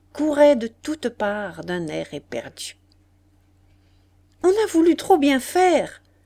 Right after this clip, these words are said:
criait désespérément le baron Suire.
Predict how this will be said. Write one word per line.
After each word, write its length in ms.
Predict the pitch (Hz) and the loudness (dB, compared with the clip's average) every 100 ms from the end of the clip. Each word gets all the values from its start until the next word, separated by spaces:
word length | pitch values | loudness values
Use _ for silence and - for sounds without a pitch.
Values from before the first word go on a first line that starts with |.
| _ _ _ _ - | _ _ _ _ -14
criait 340 | - 196 190 | -6 -2 -2
désespérément 920 | 165 170 165 170 - 185 156 160 196 160 | -2 -4 -6 -8 -8 -8 -6 -6 -8 -8
le 100 | 143 | -8
baron 320 | 147 143 147 | -8 -8 -12
Suire. 640 | - - 151 - - - | -12 -10 -10 -12 -16 -20